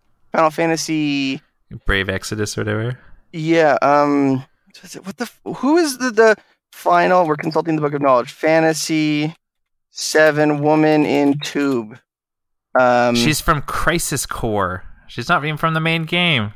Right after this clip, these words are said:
Speaker 1: No, she's the mother that they cloned.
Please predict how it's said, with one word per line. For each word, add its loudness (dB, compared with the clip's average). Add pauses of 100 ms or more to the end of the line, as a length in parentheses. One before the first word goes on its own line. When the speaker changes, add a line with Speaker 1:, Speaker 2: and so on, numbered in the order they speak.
(400)
Speaker 1:
No, 6
she's 2
the 2
mother 4 (320)
that 0
they 2
cloned. 4